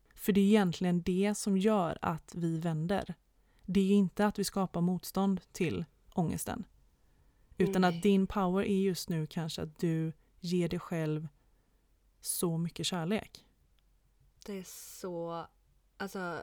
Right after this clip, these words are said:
Speaker 2: lyssna, det är så viktigt, precis som du säger. Kärlek, att ge sig själv kärlek. Det kan låta som en kliché och, och, och liksom, vad ska det hjälpa? Jag har ångest.
Speaker 1: Mm.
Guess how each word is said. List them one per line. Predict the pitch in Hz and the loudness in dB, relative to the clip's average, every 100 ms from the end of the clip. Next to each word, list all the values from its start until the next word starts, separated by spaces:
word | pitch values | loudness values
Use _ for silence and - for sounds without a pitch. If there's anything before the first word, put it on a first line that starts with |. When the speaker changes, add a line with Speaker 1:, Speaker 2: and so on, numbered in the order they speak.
| - - | -12 -12
Speaker 2:
lyssna, | 196 - 190 | -12 -10 -10
det | |
är | 185 | -10
så | - - 196 175 165 | -12 -12 -8 -6 -8
viktigt, | 175 - 190 - - - _ | -10 -8 -8 -8 -14 -20 _
precis | - 180 160 - | -16 -12 -12 -12
som | 160 | -12
du | 156 | -12
säger. | 156 160 165 170 _ _ _ _ - | -12 -10 -10 -12 _ _ _ _ -16
Kärlek, | - 196 165 160 175 - - | -12 -10 -10 -10 -10 -12 -16
att | 185 180 | -14 -12
ge | 165 180 170 165 | -8 -6 -6 -8
sig | 165 175 | -10 -12
själv | - 156 160 | -10 -10 -6
kärlek. | - 165 165 - | -6 -4 -6 -8
Det | |
kan | 180 190 190 | -8 -4 -4
låta | 190 165 - 165 156 - - - - | -4 -6 -8 -6 -6 -8 -20 -20 -16
som | 180 165 | -8 -8
en | 156 | -8
kliché | - - - 190 190 180 160 | -10 -6 -4 -2 -4 -4 -4
och, | 156 156 156 160 | -4 -4 -4 -4
och, | 147 110 87 - | -6 -6 -10 -8
och | |
liksom, | 170 - 156 | -8 -8 -10
vad | 156 | -8
ska | - 160 | -8 -6
det | 180 180 | -4 -4
hjälpa? | 170 156 - 156 | -4 -6 -8 -8
Jag | 156 | -6
har | 165 - | -8 -6
ångest. | 175 156 175 175 - - - - - | -6 -4 -6 -8 -14 -18 -20 -20 -6
Speaker 1:
Mm. | 220 202 185 | -2 0 -2